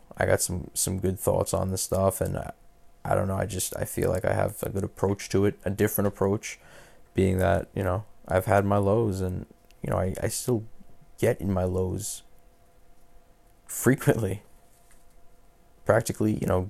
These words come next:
daily. I'm, I'm struggling with something, wh-, whether it's, whether it's, uh, emotional instability, you know, going from a, a high mood, a low mood, not knowing what the fuck mood you're in. You know, you never know when you wake up in the morning how you're gonna feel.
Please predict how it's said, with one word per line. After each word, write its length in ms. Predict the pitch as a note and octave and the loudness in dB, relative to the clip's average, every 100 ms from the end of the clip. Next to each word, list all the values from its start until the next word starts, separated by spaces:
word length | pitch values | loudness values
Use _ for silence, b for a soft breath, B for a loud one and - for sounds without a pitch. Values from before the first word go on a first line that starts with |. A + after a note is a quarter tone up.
| - | -2
daily. 480 | F#2+ A#2 B2+ F#2 F2 | 2 4 4 2 0
I'm, 280 | G2+ F#2+ - | 0 0 0
I'm 160 | F#2+ F#2 | -2 0
struggling 380 | G2 F#2+ F2+ | 2 2 0
with 120 | F2 - | -4 -4
something, 360 | F2+ - F#2 | -4 -6 -6
wh-, 180 | F#2+ F#2 | -4 0
whether 280 | G2+ G#2 G2+ | 2 4 4
it's, 260 | G2 - - B B B B | 2 -4 -8 B B B B
whether 240 | A2 A2 | 10 10
it's, 140 | G2+ - | 10 8
uh, 240 | F#2+ G2 - | 8 8 6
emotional 640 | G2 G#2+ A2+ - G#2 F#2+ | 6 6 4 4 4 6
instability, 800 | G2+ - F2+ F#2 G2+ A2 B2+ B2+ - - | 4 2 0 2 4 4 2 -2 -8 -4
you 80 | F#2 | 2
know, 220 | F#2+ G2+ | 2 2
going 260 | G2 G2 | 4 2
from 220 | G2+ G#2+ F#2+ | 4 6 6
a, 160 | F#2+ B B B B | 4 B B B B
a 80 | |
high 300 | - G2 G2 | 0 6 6
mood, 340 | G2+ G2+ G2+ G2+ - b b - | 6 4 2 -2 -10 b b -6
a 100 | F#2+ | -2
low 260 | F#2 F#2 F#2+ | 2 2 0
mood, 320 | G2 G2+ G2+ - - B B B B - | 0 -2 -4 -10 -20 B B B B -2
not 180 | F#2 - | 0 2
knowing 200 | F#2+ F#2 | 0 0
what 220 | F#2+ - | -2 -4
the 80 | F#2 | -4
fuck 260 | G2+ G2 | -4 -4
mood 240 | F#2+ G2 F#2 | -2 -2 0
you're 180 | F2+ | -2
in. 200 | F2+ G2+ G2 - - - - B B B - - - | -2 -4 -8 -16 -20 -20 -20 B B B -14 -12 -8
You 80 | F2+ | -4
know, 100 | F2+ | -2
you 120 | F#2 | 0
never 200 | F#2+ G2+ | -2 -2
know 160 | G#2 B2+ | -2 -2
when 160 | G#2 F2+ | 0 -2
you 80 | |
wake 160 | F2+ F2 | -2 -4
up 80 | - | -8
in 80 | F2+ | -6
the 80 | |
morning 280 | F#2 F#2 F#2 | -6 -6 -6
how 80 | F#2+ | -6
you're 120 | F#2+ | -4
gonna 120 | F2+ | -4
feel. 380 | F#2 A2 A#2 - | -6 -4 -4 -4